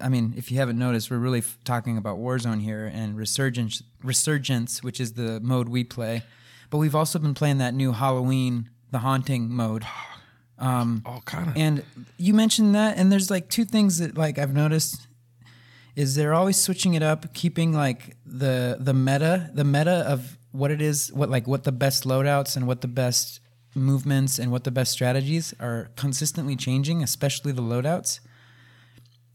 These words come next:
Speaker 1: And they're consistently changing the content of it, like, options,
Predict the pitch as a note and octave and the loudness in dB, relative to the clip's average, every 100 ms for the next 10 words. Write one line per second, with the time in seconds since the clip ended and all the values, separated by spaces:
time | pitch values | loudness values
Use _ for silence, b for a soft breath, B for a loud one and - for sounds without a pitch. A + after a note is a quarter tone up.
0 | - B B B B B _ F3+ F3+ F#3+ | -20 B B B B B _ 0 2 0
1 | - - E3+ - G#3 B3 G3+ F#3 - F#3+ | -2 -2 0 2 0 2 4 4 4 4
2 | F#3 F#3 F3+ F3 E3+ - _ _ _ _ | 6 4 4 4 0 -8 _ _ _ _
3 | _ _ _ _ _ _ _ _ C3+ D3+ | _ _ _ _ _ _ _ _ -4 -4
4 | - - D#3 A3+ - D3+ A#2 A2 B2 B2+ | -4 -4 -2 0 2 0 0 -2 -2 -2
5 | A#2 - A#2 A2 - F#2+ - - | -2 -2 -2 -2 -8 -8 -10 -12